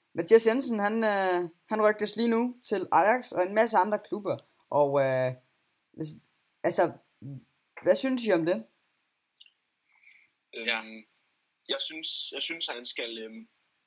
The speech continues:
Speaker 2: han skal vælge at tage, øh, tage, tage til Ajax, hvis det er, han skal nogen steder hen, fordi at Ajax, det er et sted, hvor man simpelthen får lov at få spilletid, øh, frem for hvis han tog til en stor Premier League-klub, øh, hvor han måske vil få lov at få nogle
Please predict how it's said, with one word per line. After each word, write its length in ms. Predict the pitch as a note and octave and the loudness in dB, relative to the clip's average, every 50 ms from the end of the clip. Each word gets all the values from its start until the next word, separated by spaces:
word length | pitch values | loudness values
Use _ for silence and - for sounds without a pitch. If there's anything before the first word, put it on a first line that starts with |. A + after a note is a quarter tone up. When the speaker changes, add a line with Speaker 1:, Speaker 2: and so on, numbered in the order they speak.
| _ _ _ _ _ _ | _ _ _ _ _ _
Speaker 2:
han 100 | - B2 | -14 -12
skal 220 | A#2+ - - B2 A2+ | -10 -10 -10 -10 -10
vælge 260 | B2+ B2+ C#3 D3+ D#3 | -8 -8 -6 -6 -6
at 60 | B2+ - - | -6 -8 -8
tage, 180 | - B2+ B2+ C#3 - _ _ _ _ _ _ - | -8 -8 -8 -10 -12 _ _ _ _ _ _ -14
øh, 280 | A2+ A2 A2 A2 A2 - - - | -12 -10 -10 -10 -12 -12 -12 -12
tage, 140 | - A#2+ - - | -12 -10 -12 -12
tage 120 | - C3 A2+ - | -12 -10 -10 -10
til 120 | C3 B2 B2 A#2+ A2+ - A#2 | -8 -6 -6 -8 -6 -6 -6
Ajax, 200 | A#2+ B2 C3+ - - - - - - - _ _ _ - _ _ _ _ | -2 -2 -2 -2 -2 -6 -10 -12 -12 -14 _ _ _ -20 _ _ _ _
hvis 160 | _ B2+ B2 - | _ -16 -12 -8
det 100 | B2 A#2 | -8 -8
er, 40 | B2 | -8
han 120 | C3 B2 | -10 -12
skal 140 | A#2+ - C3+ | -12 -12 -12
nogen 140 | B2+ C3 C3 | -12 -12 -12
steder 220 | - C#3 B2 A#2+ | -12 -12 -12 -12
hen, 180 | - B2+ B2+ - - | -12 -16 -16 -16 -14
fordi 180 | B2+ A#2+ A#2+ G#2+ | -14 -12 -12 -12
at 100 | G#2+ A2 | -10 -8
Ajax, 260 | A#2 A#2 A#2+ B2+ B2+ - - - | -6 -6 -6 -6 -8 -10 -10 -8
det 100 | F#2 F2 | -8 -8
er 40 | |
et 80 | A2 A#2+ | -8 -8
sted, 220 | - - B2 A#2+ A#2+ B2+ - _ _ _ | -10 -10 -12 -12 -12 -14 -16 _ _ _
hvor 140 | - A#2 A2+ A2 | -12 -12 -12 -12
man 100 | G#2+ G#2+ G#2 _ _ _ _ _ _ | -16 -18 -20 _ _ _ _ _ _
simpelthen 420 | - - - - B2 A#2 G#2+ - - | -14 -14 -14 -16 -18 -20 -20 -20 -18
får 60 | G#2+ G#2 G#2 | -16 -14 -12
lov 80 | A2+ C3+ - - | -12 -12 -14 -16
at 100 | - - | -18 -18
få 60 | - A2 - | -16 -16 -14
spilletid, 380 | - A#2+ A#2+ C3 - - A2 G#2 G2+ - - | -12 -12 -12 -12 -12 -14 -14 -16 -18 -18 -16
øh, 100 | G#2+ A2 G#2+ | -16 -14 -12
frem 120 | - B2 A2+ | -12 -12 -12
for 60 | A2 G#2+ | -12 -14
hvis 80 | - A2+ | -16 -10
han 40 | G#2+ - - | -10 -10 -10
tog 120 | A2 - | -8 -10
til 140 | - - G2 - | -12 -12 -14 -12
en 60 | - - | -12 -10
stor 200 | - - C3 A#2 - | -10 -8 -10 -12 -12
Premier 180 | - A#2 A2+ A2 A#2+ | -14 -18 -18 -16 -18
League-klub, 280 | A#2+ - - A2+ G#2+ - - - - - - - - - - - - - - - | -18 -16 -18 -20 -20 -20 -20 -20 -8 -6 -6 -6 -6 -10 -18 -20 -18 -16 -14 -12
øh, 180 | G#2+ G#2 G#2+ A2 | -10 -10 -10 -10
hvor 100 | G#2+ G#2+ A2 - | -10 -10 -10 -10
han 60 | A#2+ A2+ | -6 -6
måske 220 | - - - C3+ B2+ B2 A#2+ A#2+ | -6 -4 -4 -6 -8 -10 -12 -14
vil 100 | A#2+ - - | -16 -14 -10
få 40 | B2 A#2+ A#2+ | -8 -6 -6
lov 100 | B2+ B2+ A#2 | -6 -8 -10
at 40 | - - | -8 -6
få 60 | - B2 A#2+ | -6 -6 -6
nogle 140 | A#2+ A2+ | -10 -14